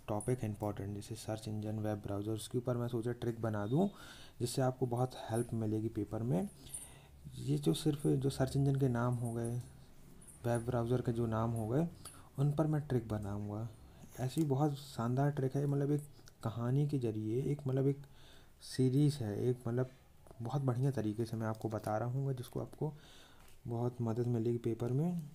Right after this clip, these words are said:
देखिए, जैसे सर्च इंजन की ट्रिक है, इसके तीन कीवर्ड बस आपको याद रखना है। पहला हैगा डॉग पाई,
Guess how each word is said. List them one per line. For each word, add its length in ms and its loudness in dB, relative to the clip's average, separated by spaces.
देखिए, 220 4
जैसे 220 2
सर्च 260 -2
इंजन 220 4
की 140 4
ट्रिक 300 -2
है, 120 -2
इसके 240 -4
तीन 200 8
कीवर्ड 340 0
बस 220 -4
आपको 280 -2
याद 160 -2
रखना 260 -4
है। 140 -2
पहला 280 -4
हैगा 260 -2
डॉग 280 -2
पाई, 300 2